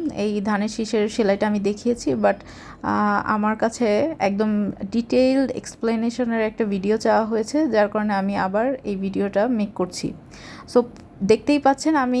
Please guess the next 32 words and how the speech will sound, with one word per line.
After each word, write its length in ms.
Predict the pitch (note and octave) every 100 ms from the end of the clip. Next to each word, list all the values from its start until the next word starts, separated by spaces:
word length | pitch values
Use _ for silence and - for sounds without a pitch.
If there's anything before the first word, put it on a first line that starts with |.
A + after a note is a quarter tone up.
| B3
এখানে 300 | B3 C4+ A#3 C#4+ - -
তিনটা 280 | C#4 D4 D#4 B3+
লাইন 180 | G#3+ G#3 F#3+
দিয়েছি। 340 | F3 - - - - - - -
যখন 180 | C4+ D4+ D#4
আপনি 140 | D#4 D#4
এক্সপার্ট 340 | - - D4 C#4+
হয়ে 120 | D4+ C#4+
যাবেন 180 | D4 F4+ B3
তখন 180 | A3 A3+
আপনার 220 | G3 G#3+ G#3+ -
এরকম 220 | G#3 G#3 G#3
লাইন 140 | F#3 F#3
দেওয়া 140 | F3 F3
লাগবে 220 | E3 F3+ -
না। 60 | - - - - -
So 80 | A#3+ - A#3
আমি 160 | A#3+ C4+
এখানে 280 | C4 C#4 C4+ E4 -
প্রথমে 360 | A#3+ B3+ C4+ D#4 - A3
একটা 180 | - A#3 - A#3+
ইজি, 280 | A#3+ C#4 D#4
আহ, 880 | F#4+ - - - - - G#3 G3+ G3 G3
যেটা 220 | G#3 G#3 A3+ -
সবাই 360 | A#3+ A#3 C4+ D4 C4
পারে, 240 | G3+ F#3 B3 C4+ G3
বেসিক 300 | A3+ A#3 B3+ A3+
একটা 200 | A#3 G#3 G#3+ -
স্টিচ, 480 | - - A#3 C#4 C#4 - - - F#3+
যে 80 | G3 F#3+ F#3
কাঁথা 280 | G#3 A3+ A3 G#3+
স্টিচ 300 | - G#3+ A3+